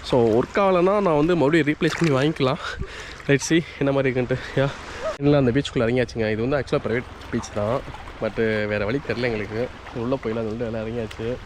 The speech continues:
தண்ணி வந்து கொஞ்சம் நல்லா தாங்க இருக்குது. பெருசா வந்து இது இல்லை, நல்லா தான் இருக்குது. எஸ், obviously நம்ம உள்ளே இறங்கிட்டோம். முடிச்சுட்டு கிளம்ப வேண்டியதான். நம்ம வந்து குளிச்சு டக்குன்னு கிளம்பிட வேண்டியதான். யாராச்சும் வந்து நம்ம பிடிச்சி வெளியே, "வெளியே போங்கடா ராஸ்கல்னு" சொல்றதுக்கு முன்னாடி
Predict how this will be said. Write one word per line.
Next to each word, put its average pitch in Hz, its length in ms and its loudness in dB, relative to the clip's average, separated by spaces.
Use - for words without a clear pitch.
தண்ணி 156 220 6
வந்து 151 140 4
கொஞ்சம் 123 300 2
நல்லா 110 220 0
தாங்க 131 200 0
இருக்குது. 107 360 -4
பெருசா 113 320 -4
வந்து 117 680 0
இது 107 100 -4
இல்லை, 113 380 -2
நல்லா 104 160 -2
தான் 120 140 -2
இருக்குது. 110 300 -4
எஸ், - 400 -4
obviously 113 520 0
நம்ம 104 140 4
உள்ளே 110 140 4
இறங்கிட்டோம். 104 460 2
முடிச்சுட்டு - 240 -4
கிளம்ப 95 440 0
வேண்டியதான். 98 500 -4
நம்ம 113 160 -2
வந்து 113 220 0
குளிச்சு 127 220 -2
டக்குன்னு - 40 -6
கிளம்பிட 113 180 -4
வேண்டியதான். 104 540 -2
யாராச்சும் 107 220 0
வந்து 104 280 2
நம்ம 101 180 0
பிடிச்சி 110 200 -6
வெளியே, 113 260 2
"வெளியே 131 220 6
போங்கடா 117 500 0
ராஸ்கல்னு" 120 240 0
சொல்றதுக்கு 139 80 4
முன்னாடி 117 540 0